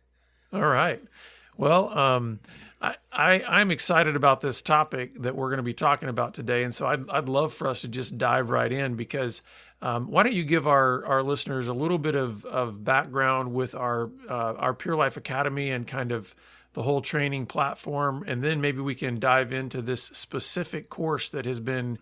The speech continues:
created recently that's really, uh, a family game plan for responding to porn.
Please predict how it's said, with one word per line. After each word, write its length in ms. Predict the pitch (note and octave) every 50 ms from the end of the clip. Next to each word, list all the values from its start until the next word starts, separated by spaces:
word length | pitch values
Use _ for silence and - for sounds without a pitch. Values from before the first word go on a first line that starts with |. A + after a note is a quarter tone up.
| - - - - - - _ _
created 540 | - - - C#3+ C3+ C3+ C#3 C3+ C3+ C3 A#2
recently 600 | B2 C3+ C#3+ B2+ - - C#3+ - B2 B2 A#2+ A#2+ A#2+
that's 280 | A2+ A#2+ A2+ - -
really, 480 | C3+ C3 C3+ C#3 C#3 C3+ C3 B2+ B2+ -
uh, 360 | B2+ A#2 A2+ A2 A2 G#2+ G#2+
a 120 | - A#2
family 480 | - - - E3 D#3+ D#3+ D#3 D3+ D3 C3+
game 440 | A#2+ A2 C3 C3 C#3+ D3+ D3+ D3 A#2+
plan 500 | - - C3 B2 A#2+ A#2 A#2 A#2 A2+ A2
for 180 | - C#3 C3+
responding 640 | B2 B2 A#2 - - - C3 B2+ B2 A#2+ A#2+ A#2 G#2
to 80 | - A2+
porn. 460 | - - C3 C3 A#2+ G#2 G2+ G2